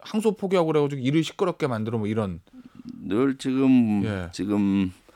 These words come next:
Speaker 2: 어, 검찰들이 최후로 발악하는 것 같아요.
Speaker 1: 음.
Speaker 2: 그동안, 어, 검찰의 조작 수사
Speaker 1: 예.
Speaker 2: 이런 것들이 막 드러나고 있지 않습니까?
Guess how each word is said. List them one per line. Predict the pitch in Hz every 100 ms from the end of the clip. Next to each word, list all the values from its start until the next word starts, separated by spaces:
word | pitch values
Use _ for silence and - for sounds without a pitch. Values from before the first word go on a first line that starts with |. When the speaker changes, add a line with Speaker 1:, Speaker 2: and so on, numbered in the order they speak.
| - - _ -
Speaker 2:
어, | 76 85 82
검찰들이 | - 110 110 135 123 117 104 98 95 87
최후로 | - 131 120 120 120 123 120 131 131 131 -
발악하는 | - 107 110 - 98 95
것 | 87
같아요. | 69 - 73 85 92 -
Speaker 1:
음. | 104 98
Speaker 2:
그동안, | 95 95 107 101 95 87 -
어, | 73 80
검찰의 | - 90 90 107 90 90 85 78 - - - -
조작 | 95 95 92 -
수사 | - 82 - 78 73 - 110
Speaker 1:
예. | 107 127
Speaker 2:
이런 | 85 87
것들이 | 85 - 73 73 76
막 | 73 76 -
드러나고 | 98 90 85 101
있지 | 71 -
않습니까? | 71 - 78 87 - 92